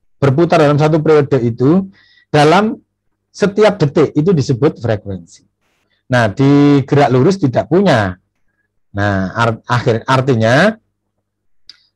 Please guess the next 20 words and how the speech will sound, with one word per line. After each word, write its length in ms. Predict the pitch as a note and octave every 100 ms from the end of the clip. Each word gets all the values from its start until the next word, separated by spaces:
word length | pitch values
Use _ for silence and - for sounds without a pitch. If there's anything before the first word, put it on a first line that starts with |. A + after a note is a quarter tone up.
| _
semua 320 | - E3+ G#3+
besaran-besaran 720 | E3 E3 F3+ D#3+ D#3 E3 F#3+
di 80 | D3
gerak 160 | C3+ B2+
melingkar 320 | D3 D#3 D#3
itu 320 | B2 A2 F3 F3+
korelatif, 720 | G#3 G3+ G3 F#3+ E3 A2+ - -
berhubungan 400 | C#3 C3+ D3 F#3+
dengan 240 | D3 E3
gerak 400 | C3+ B2+ D3 E3 _
lurus, 400 | C#3 D3 C3+ A2
tetapi 640 | - D3 C3+ C#3 G#3 G#3+ - _ -
ada 260 | D#3+ C#3+ F3+
yang 160 | F#3+
tidak 240 | E3+ D3+ A#2+
bisa 240 | B2 D#3+
dihubungkan, 480 | C#3+ B2+ A#2 A#2 E3
yaitu 240 | C3+ D#3+
periode 320 | D#3 C3 C3 D#3
dan 320 | C3 D#3